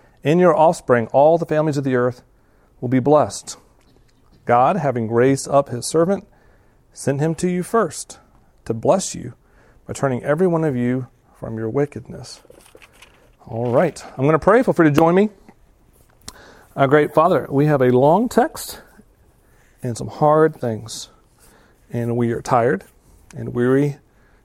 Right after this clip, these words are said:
and distracted. And we need your help. We always need your help. Would you be kind to work by your Spirit? Show us great things,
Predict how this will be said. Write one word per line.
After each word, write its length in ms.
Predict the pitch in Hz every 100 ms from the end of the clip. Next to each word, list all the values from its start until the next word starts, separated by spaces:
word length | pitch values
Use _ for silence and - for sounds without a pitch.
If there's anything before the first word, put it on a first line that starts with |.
| -
and 100 | 139
distracted. 540 | 131 - 135 120 - -
And 1300 | - - _ _ _ _ _ _ _ _ _ _ 131
we 60 |
need 160 | 151 151
your 100 | 151
help. 300 | 135 - _ - - - _ _ _ _ _ -
We 120 | 127
always 280 | 127 117 110
need 160 | 127
your 120 | 135 -
help. 240 | - - _ _ _ _ _ _ _
Would 80 | 131
you 60 | 139
be 60 |
kind 260 | 160 151 151
to 60 | 143
work 200 | 156 165
by 140 | 156
your 120 | 156
Spirit? 460 | 147 - 180 139 -
Show 160 | 135
us 120 | 127 127
great 360 | 127 139 147
things, 540 | - 139 123 117 110